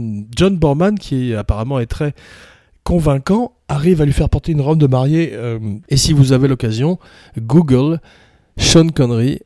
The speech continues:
robe de mariée. Le troisième problème de Sean Connery, f-, à la fin du film, il y a une espèce de scène de vieillissement accéléré où il est à côté de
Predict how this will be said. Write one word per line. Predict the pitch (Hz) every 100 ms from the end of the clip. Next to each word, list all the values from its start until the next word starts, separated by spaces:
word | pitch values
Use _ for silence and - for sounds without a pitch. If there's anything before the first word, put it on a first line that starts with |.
| _ -
robe | 110 151 139
de | 117
mariée. | 104 92 87 - -
Le | 131
troisième | 127 - 170 170 151 180 170
problème | - 131 113 139 135
de | 107
Sean | 101 123 113
Connery, | 107 101 143 202 156 _ - - - _
f-, | - - -
à | 127
la | 123
fin | - 185
du | 131
film, | - 190 180 139
il | 120
y |
a | 123 123
une | 113 110
espèce | - 147 127
de | 113
scène | - 151 143
de | 107
vieillissement | 101 113 127 120 - 151 120
accéléré | 104 120 113 107 147 165
où | 127 110
il | 107
est | 120 -
à |
côté | - 104 131 123
de | 113